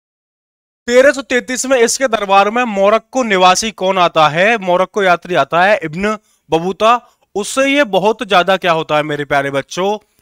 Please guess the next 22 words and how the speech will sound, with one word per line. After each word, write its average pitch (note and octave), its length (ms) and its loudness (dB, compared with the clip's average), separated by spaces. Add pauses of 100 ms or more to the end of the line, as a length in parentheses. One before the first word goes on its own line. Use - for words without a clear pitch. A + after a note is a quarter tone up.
(160)
प्रभावित D#3 600 -2 (400)
होता F3 280 2
है। F#3 120 0
और G#3 120 -2
जब G#3 260 -2
ये B3+ 160 2
इससे G#3 400 -4
बहुत F3+ 300 -2
ज्यादा E3 400 2 (540)
प्रभावित F3 460 0
होता D3 320 0
है E3 260 -2 (360)
तो F#3+ 60 -6
उसे G3+ 260 -4
क्या G#3 240 2
नियुक्त G#3 240 -8
कर F#3+ 140 -2
लेता E3 320 -2
है? G3+ 180 -2
का-, D#3+ 240 -2
अपना D#3 320 -4
काजी D3+ 560 -6